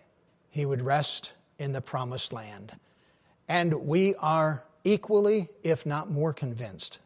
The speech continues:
that one day we will enter into our rest, into our eternal home in glory.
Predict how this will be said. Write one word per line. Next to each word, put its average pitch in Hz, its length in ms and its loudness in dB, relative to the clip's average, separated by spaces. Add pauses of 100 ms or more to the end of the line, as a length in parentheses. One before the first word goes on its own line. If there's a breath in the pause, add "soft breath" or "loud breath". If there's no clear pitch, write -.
that 123 160 -8
one 131 280 -4
day 123 320 -2 (640 soft breath)
we 147 100 2
will 139 220 0
enter 165 500 0 (120)
into 156 480 0
our 143 280 -2
rest, 120 480 -8 (720)
into 147 340 -2
our 131 160 -2
eternal 127 680 -6 (120)
home 104 460 0 (360)
in 135 340 0 (100)
glory. 113 520 -4